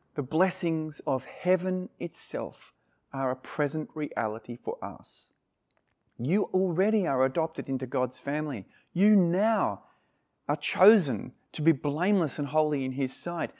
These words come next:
You now have redemption and the forgiveness of sins right now. Though for the present, we are still part of the present dark age, we also belong to a new one.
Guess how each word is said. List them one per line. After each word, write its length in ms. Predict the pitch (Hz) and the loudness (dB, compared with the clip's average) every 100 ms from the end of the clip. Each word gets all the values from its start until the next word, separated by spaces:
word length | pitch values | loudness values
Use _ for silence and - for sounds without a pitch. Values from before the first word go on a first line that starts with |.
| - _ | -20 _
You 300 | 160 214 226 | 2 4 6
now 640 | 190 160 180 240 220 120 | 6 4 2 2 2 0
have 300 | 110 170 151 | 0 -2 0
redemption 520 | 147 127 185 202 - 127 | -2 0 0 0 -2 -2
and 100 | 131 | -2
the 60 | |
forgiveness 500 | - 151 170 160 - | 0 0 0 -2 -2
of 140 | 151 - | -6 -6
sins 420 | - 190 151 - | -6 -2 -2 -4
right 400 | 143 190 247 254 _ | -4 -2 0 -4 _
now. 500 | 196 190 226 208 110 - _ _ _ _ _ _ _ _ _ | -4 0 0 -2 -4 -12 _ _ _ _ _ _ _ _ _
Though 160 | 180 202 | 4 4
for 140 | 190 | 2
the 80 | 160 | -4
present, 540 | - 196 214 202 104 - _ - _ _ _ | -4 2 2 2 -6 -8 _ -20 _ _ _
we 120 | 175 | 6
are 60 | 175 | 6
still 260 | - 208 | 4 2
part 520 | 165 - - 196 202 | 2 -8 -4 0 0
of 80 | 139 | 0
the 80 | 123 | -6
present 420 | - 165 147 139 | -2 0 0 -4
dark 300 | 135 123 120 | -4 -6 -6
age, 560 | - 107 90 - - _ _ _ _ _ _ | -4 -4 -6 -14 -20 _ _ _ _ _ _
we 100 | 151 151 | -2 0
also 540 | - 170 185 - 175 170 | 2 4 4 0 -8 -4
belong 640 | 160 143 131 123 113 113 _ _ - | -4 -4 -6 -6 -10 -16 _ _ -12
to 180 | - 139 | -6 -4
a 40 | |
new 320 | 131 127 147 | -2 0 2
one. 300 | 135 107 69 | 0 -4 -12